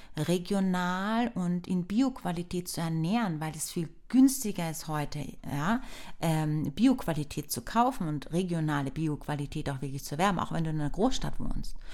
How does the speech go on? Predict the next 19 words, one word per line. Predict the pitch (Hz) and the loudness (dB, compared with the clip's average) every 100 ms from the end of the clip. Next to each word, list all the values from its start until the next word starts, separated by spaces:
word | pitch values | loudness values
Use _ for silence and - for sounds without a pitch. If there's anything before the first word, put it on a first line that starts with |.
| - - | -8 2
Du | |
musst | 196 262 - | 6 6 6
dafür | 175 - 175 | 0 2 2
nicht | 160 - | 2 0
auf | 139 | -2
dem, | 139 139 - | 0 0 -2
auf | 139 | -2
dem | 147 135 | -2 2
Dorf | 202 202 - | 4 2 0
wohnen. | - - - - - - - - - - - - - - - - - - - - - - - - - - - - - - - - - - | -6 -4 -4 -4 -4 -4 -6 -8 -10 -14 -14 -14 -14 -16 -16 -16 -16 -16 -18 -18 -18 -18 -18 -16 -18 -16 -18 -16 -20 -14 -12 -12 -14 -8
Zum | - 139 | -2 -2
Beispiel. | 110 135 - - 120 - - - - - - - - - - - - - - - - - - - | -2 -4 -4 -6 -6 -8 -8 -10 -10 -10 -10 -10 -12 -12 -12 -12 -14 -14 -16 -16 -16 -18 -18 -6
Wir | 147 147 | -4 -2
haben | 165 - | -4 -2
ganz | 180 254 262 | 2 2 4
andere | 240 240 | 2 4
Möglichkeiten, | 220 233 233 202 190 170 - | 6 4 2 -2 -2 -2 0
heute | 226 262 - | 0 2 -2
uns | 160 160 - - | 0 -2 -2 -8